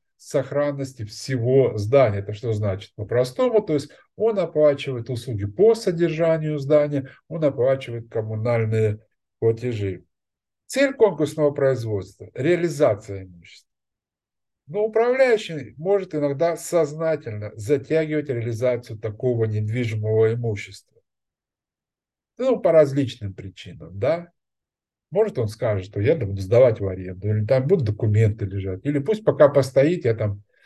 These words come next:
соберу ещё другое имущество, и потом единым лотом буду продавать, вроде как скажет дешевле. Смотрите, вот мне одно объявление дать, там пятьдесят тысяч стоит –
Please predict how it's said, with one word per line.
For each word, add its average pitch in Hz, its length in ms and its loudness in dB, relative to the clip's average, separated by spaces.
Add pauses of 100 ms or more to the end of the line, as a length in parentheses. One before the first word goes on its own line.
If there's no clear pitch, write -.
(100)
соберу 165 480 4
ещё 175 280 2
другое 143 420 2
имущество, 196 420 -4
и 117 80 -6
потом 123 340 -2
единым 135 420 -4
лотом 123 480 0 (360)
буду 113 260 -6
продавать, 139 560 0
вроде 147 360 -4
как 139 240 -4
скажет 131 420 0
дешевле. 123 500 -2
Смотрите, 113 540 -6
вот 104 180 -4
мне 104 160 -4 (300)
одно 143 340 4
объявление 202 600 0
дать, 170 320 -2
там 147 160 -6
пятьдесят 139 580 0
тысяч 127 260 -8
стоит – 120 540 -4